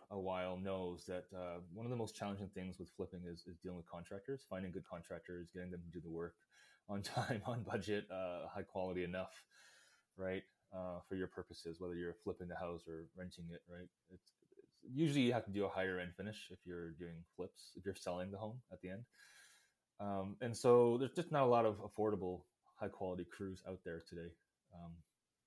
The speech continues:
Um, um, s-, I, I realize, you know, I'm, I'm, I'm, I'm, I'm dealing with contractors. I'm raising the private money.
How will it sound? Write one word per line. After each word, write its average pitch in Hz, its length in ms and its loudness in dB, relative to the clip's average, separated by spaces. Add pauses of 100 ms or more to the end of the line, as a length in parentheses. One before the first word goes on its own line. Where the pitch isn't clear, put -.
(1160)
Um, 104 60 0
um, 98 540 0 (640)
s-, - 220 -12 (340)
I, 120 220 4
I 127 80 4
realize, 127 540 10
you 127 80 -2
know, 117 80 0
I'm, 117 160 -2
I'm, 113 200 -4
I'm, 107 280 -2 (100)
I'm, 101 240 -4 (180)
I'm 104 200 -6 (680)
dealing 143 240 8
with 160 140 4
contractors. 120 720 0
I'm 95 240 -4
raising 117 280 4
the 127 60 -2
private 117 280 2
money. 95 400 -4